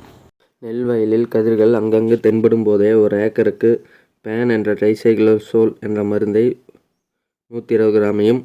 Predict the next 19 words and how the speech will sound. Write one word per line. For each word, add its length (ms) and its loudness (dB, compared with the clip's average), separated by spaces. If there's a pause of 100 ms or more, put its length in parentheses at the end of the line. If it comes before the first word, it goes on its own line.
(160)
மற்றும் 360 -8 (180)
காண்டாப்ளஸ் 680 -4 (280)
என்ற 240 -6 (240)
ஹெக்ஸாகோனோசோல் 720 -2 (320)
என்ற 220 -8
மருந்தை 380 -2 (640)
இருநூத்தம்பது 500 -2
எம் 140 -2
எல்லும் 200 2 (300)
மற்றும் 380 -4 (380)
போரான் 400 0
இ 140 2
டி 120 -2
டி 220 -4
ஏக்கு, 480 -2 (520)
இ 100 -6
டி 120 -2
டி 200 -6
ஏவில் 300 0